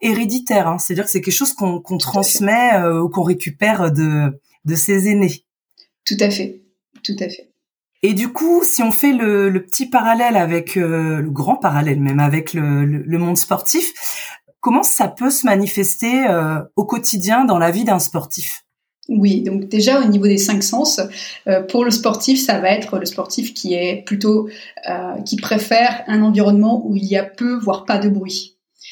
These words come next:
Speaker 2: où le bruit va plutôt le déstabiliser. Donc, euh, par exemple, dans, dans le monde du tennis, euh, je sais que c'est cet exemple qui me vient, on a la, actuellement la numéro une mondiale, Iga Swiatek, qui,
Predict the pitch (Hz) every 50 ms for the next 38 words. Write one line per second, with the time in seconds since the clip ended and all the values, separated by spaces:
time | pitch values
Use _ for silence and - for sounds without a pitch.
0 | - - _ _ - 202 202 208 202 196 202 240 233 220 208 202 - - - 240
1 | 226 208 196 196 196 202 202 - - 190 190 - - 196 - - 190 196 196 -
2 | _ _ - - 190 190 180 175 175 - 190 185 185 - 202 190 180 185 - -
3 | 208 220 220 208 - 196 180 185 185 175 175 170 170 170 180 185 190 202 214 226
4 | 214 190 - - - 202 196 202 240 226 - - 196 180 175 - - - - -
5 | - - - - - - - 165 - 214 - - 202 180 - - - - - -
6 | 185 - 202 202 202 196 196 - 190 180 180 180 - 208 208 226 233 233 - -
7 | - - _ _ - 185 175 175 190 196 202 202 202 196 190 190 185 175 175 165
8 | 165 165 - - - _ _ _ _ _ _ _ - 190 - - - 208 208 233
9 | 233 214 196 190 196 196 196 196 202 202 202 196 196 190 202 202 208 214 208 190
10 | 180 175 - 202 196 202 202 185 180 185 - - 185 - - - 233 262 262 -
11 | - _ _ - - _ - - - - 214 208 208 208 202 202 - - -